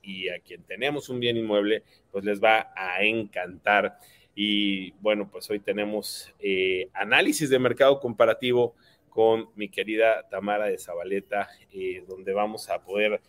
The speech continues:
hablar de este tema que es importantísimo tanto para quien tiene un inmueble como para quien lo quiere vender. Así que, bueno, pues espero que, que sea un, un día de, eh,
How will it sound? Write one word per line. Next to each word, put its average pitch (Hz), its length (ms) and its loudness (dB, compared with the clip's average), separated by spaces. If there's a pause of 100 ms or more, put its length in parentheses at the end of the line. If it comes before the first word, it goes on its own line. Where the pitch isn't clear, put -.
(120)
hablar 104 400 0
de 104 140 -2
este 101 260 -10
tema 104 460 -8
que 117 240 -6
es - 380 -8
importantísimo 139 1040 -2
tanto 123 340 0
para 113 200 -4
quien 113 220 -4
tiene 151 240 0
un 156 80 2
inmueble 127 520 2 (440)
como 113 340 4
para 92 280 -4
quien 101 380 0 (380)
lo 98 220 2
quiere 110 240 6
vender. 90 420 -2 (140)
Así 120 260 -10
que, 120 520 4
bueno, 110 260 -2
pues - 180 -10
espero 120 380 2
que, 110 260 0 (240)
que 98 140 -6
sea 110 560 2
un, 107 560 -4 (240)
un 107 160 -8
día 104 440 2 (280)
de, 92 520 -6 (440)
eh, 90 880 -4